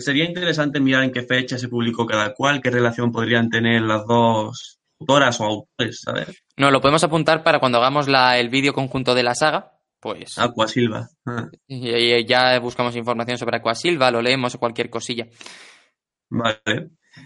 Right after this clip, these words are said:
Speaker 1: Eh, María Chacón Alcaide nos comenta que a mí me pasa lo mismo que a Carmelo con Abercrombie. No sé cuánto tiempo hace que lo tengo pendiente. Siempre hay algún libro que está pendiente ahí.
Speaker 2: Es que hay muchos libros y cada vez tenemos menos tiempo, además, así que
Speaker 1: Muchos.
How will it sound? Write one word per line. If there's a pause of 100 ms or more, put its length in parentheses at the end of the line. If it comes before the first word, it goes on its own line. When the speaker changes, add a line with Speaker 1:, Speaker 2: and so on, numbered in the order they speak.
(200)
Speaker 1:
Eh,
María
Chacón
Alcaide
nos
comenta
que
a
mí
me
pasa
lo
mismo
que
a
Carmelo
con
Abercrombie.
No
sé
cuánto
tiempo
hace
que
lo
tengo
pendiente.
Siempre
hay
algún
libro
que
está
pendiente
ahí.
Speaker 2:
Es
que
hay
muchos
libros
y
cada
vez
tenemos
menos
tiempo,
además,
así
que
Speaker 1:
Muchos.